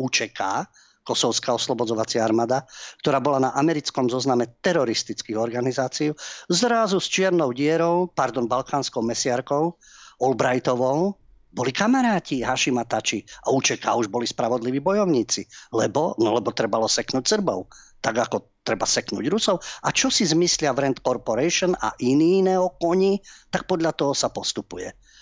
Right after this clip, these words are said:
Oni len konštatujú, mainstream a títo eurolokaji, že bombardovanie Srbska zo strany nato muselo byť, samozrejme, a máme tu nezávislé Kosovo,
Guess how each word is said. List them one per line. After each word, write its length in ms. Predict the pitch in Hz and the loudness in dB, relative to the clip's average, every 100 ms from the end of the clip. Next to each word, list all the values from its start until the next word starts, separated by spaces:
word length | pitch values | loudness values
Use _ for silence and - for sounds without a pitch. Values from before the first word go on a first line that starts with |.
| - - - - _ _ _ _ - _ - | -20 -20 -20 -20 _ _ _ _ -20 _ -2
Oni 160 | 269 262 | 2 4
len 160 | 175 - | 2 2
konštatujú, 880 | 185 180 196 185 185 190 214 190 | 0 2 0 0 2 2 2 0
mainstream 720 | 135 151 160 - 170 180 180 - | 0 2 2 0 0 2 0 -2
a 160 | - 127 | -2 -2
títo 400 | 127 147 147 131 | -2 -4 -2 0
eurolokaji, 720 | 139 143 143 139 - 151 156 | 0 0 0 0 0 0 2
že 320 | 147 135 123 - - 165 | 0 0 -2 -6 -10 0
bombardovanie 800 | 226 226 175 165 147 139 131 - | 2 4 2 2 2 2 0 0
Srbska 480 | - 151 - - 135 | -2 -2 -4 -4 -2
zo 80 | |
strany 400 | 233 - 131 120 | -2 0 0 2
nato 480 | 113 120 - 180 208 - | 0 -2 -2 -4 -4 -2
muselo 400 | 131 123 135 120 | 0 2 2 0
byť, 220 | 120 175 | -2 -4
samozrejme, 580 | - 117 123 143 147 160 180 - - - | -2 -2 0 0 0 0 -2 -6 -12 -2
a 40 | 170 | 0
máme 240 | 180 196 | 2 2
tu 80 | 160 | 2
nezávislé 640 | 143 151 151 147 - 131 | 2 2 0 0 0 -2
Kosovo, 560 | - - 107 87 - | 0 0 0 -2 -8